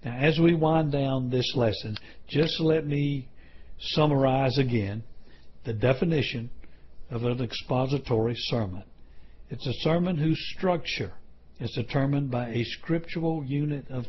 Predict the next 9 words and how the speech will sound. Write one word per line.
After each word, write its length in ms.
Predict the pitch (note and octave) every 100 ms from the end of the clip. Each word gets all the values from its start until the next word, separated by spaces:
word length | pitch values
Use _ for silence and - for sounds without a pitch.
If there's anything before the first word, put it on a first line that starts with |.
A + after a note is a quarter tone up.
| -
thought, 500 | A#2+ G2 E2+ - - - - - - - - - - - -
whose 340 | C#3+ B2+ -
substance 800 | E3+ E3 C#3 - G2+ G2 - - - - - -
is 160 | C3+ G#2
determined 540 | C3 - D3 D3+ D3
by 180 | C3+ B2+
a 180 | B2 A#2 - -
thorough 460 | D#3 D#3 D#3+ D#3+ E3
exegesis 1000 | D3 C3 - C#3 C3 C#3+ C#3+ D3+ C3 -